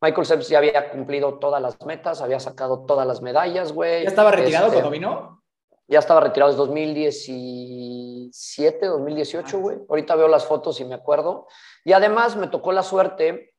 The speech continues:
Speaker 1: cuando viví en Singapur, de trabajar con Joseph Schooling, que es el que le gana el cien mariposa,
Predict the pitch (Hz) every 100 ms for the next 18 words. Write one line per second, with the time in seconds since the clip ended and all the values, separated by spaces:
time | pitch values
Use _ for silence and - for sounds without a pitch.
0 | - 127 127 131 160 170 185 170 170 170
1 | 156 143 139 131 156 - 151 156 160 -
2 | - 165 160 165 - 143 151 151 135 135
3 | 147 151 131 151 143 147 139 135 151 156
4 | 135 135 -